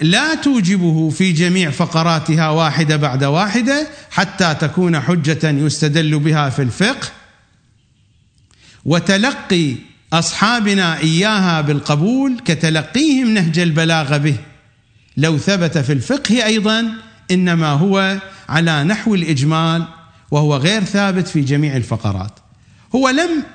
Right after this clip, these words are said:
ينقلها بالنص، تصرف فيها بعض الشيء، لكن هو هذا الكلام نفسه الذي نقله من الجزء الأول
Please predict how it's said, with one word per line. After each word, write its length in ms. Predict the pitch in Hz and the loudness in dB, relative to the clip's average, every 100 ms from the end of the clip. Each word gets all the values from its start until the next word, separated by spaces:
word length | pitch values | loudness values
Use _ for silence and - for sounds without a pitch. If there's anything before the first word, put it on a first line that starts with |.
| - | -2
ينقلها 540 | 190 185 240 233 202 | -2 0 0 2 2
بالنص، 800 | 190 160 185 185 233 240 - - - - - _ _ _ _ _ - _ _ _ _ _ _ _ | 0 2 2 2 2 0 -4 -6 -10 -20 -20 _ _ _ _ _ -20 _ _ _ _ _ _ _
تصرف 560 | 185 170 277 269 220 175 | -2 2 0 2 0 0
فيها 360 | 147 175 165 | 2 2 2
بعض 240 | 147 135 135 | 0 0 -2
الشيء، 360 | 120 190 254 | -2 -2 0
لكن 340 | 175 139 143 127 | 0 -2 -2 0
هو 180 | 165 | 0
هذا 260 | 160 170 143 | 2 0 0
الكلام 500 | 113 131 127 120 107 | -2 -2 0 -2 -2
نفسه 540 | 202 220 240 185 202 - - | -2 -2 0 0 -2 -6 -6
الذي 360 | 131 123 131 123 | -2 -2 0 0
نقله 640 | 120 127 180 170 151 156 151 - _ _ _ 120 | -2 -2 0 0 0 -2 -4 -10 _ _ _ -4
من 140 | 127 | 0
الجزء 360 | 113 104 185 190 | 0 -2 -2 -2
الأول 580 | 143 143 135 131 127 | 0 0 0 0 -2